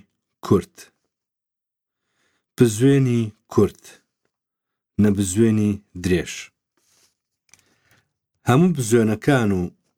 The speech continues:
زۆربەی نەبزوێنەکان ئەتوانرێ بە درێژی دەرببڕێن. بەڵام پیتی بێ، دێ، گێ،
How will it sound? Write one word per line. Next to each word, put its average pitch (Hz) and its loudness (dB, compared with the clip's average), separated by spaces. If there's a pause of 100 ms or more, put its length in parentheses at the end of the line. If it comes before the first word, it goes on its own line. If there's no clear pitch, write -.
زۆربەی 110 2
نەبزوێنەکان 127 0 (280)
ئەتوانرێ 104 -2 (540)
بە 107 2
درێژی 98 0
دەرببڕێن. 87 -6 (1040)
بەڵام 113 2 (500)
پیتی 104 0 (480)
بێ، 113 2 (600)
دێ، 107 4 (840)
گێ، 98 0